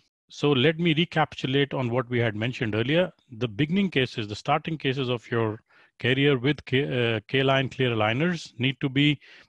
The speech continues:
patients with fully erupted dentition, mild to moderate spacing, mild to moderate crowding, narrow arches of dental origin where we can do some amount of expansion, and of course, the easiest to convince, previously t-, treated cases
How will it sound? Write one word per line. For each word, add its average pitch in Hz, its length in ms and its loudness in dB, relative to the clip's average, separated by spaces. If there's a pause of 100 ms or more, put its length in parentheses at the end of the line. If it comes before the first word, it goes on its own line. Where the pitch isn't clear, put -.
patients 156 420 0
with 123 140 -2
fully 131 300 2
erupted 120 340 0
dentition, 110 580 -2 (500)
mild 131 340 2
to 147 60 0
moderate 120 440 -2
spacing, 151 520 -2 (320)
mild 117 280 0
to 131 80 -6
moderate 110 400 -4
crowding, 120 480 0 (500)
narrow 123 360 2
arches 123 420 0
of 101 140 -4
dental 113 260 -2
origin 123 460 -2
where 107 180 0
we 107 100 -4
can 101 200 -4
do 120 120 -2
some 120 200 -4
amount 107 240 -4
of 95 80 -8
expansion, 117 580 -4 (440)
and 107 140 0
of - 160 -6
course, 147 400 -4
the 127 80 -8
easiest 143 460 0
to 160 80 -4
convince, 120 540 -4 (120)
previously 143 600 0
t-, 117 180 0 (160)
treated 135 380 0
cases 131 500 -2